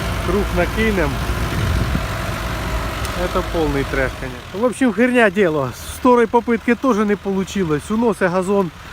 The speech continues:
в поле і все. Щас ще шире будемо пробувати. Зносить. Скользко, до такої степені скользко. Єлі машиною легковою виїхав. Газон зносить, він важкий. Колеса замилило, хрень його зна. Дай Бог, що щас, може, з третьої попитки получиться.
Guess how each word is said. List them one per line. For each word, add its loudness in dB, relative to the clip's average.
в -12
поле 4
і 2
все. 0
Щас 0
ще 2
шире 0
будемо 0
пробувати. 2
Зносить. 2
Скользко, 0
до 0
такої 0
степені -2
скользко. 0
Єлі 2
машиною 4
легковою 4
виїхав. -2
Газон 0
зносить, 2
він 0
важкий. 2
Колеса 0
замилило, 0
хрень -2
його -4
зна. -6
Дай 0
Бог, -4
що -8
щас, -4
може, -4
з -10
третьої -6
попитки -6
получиться. -8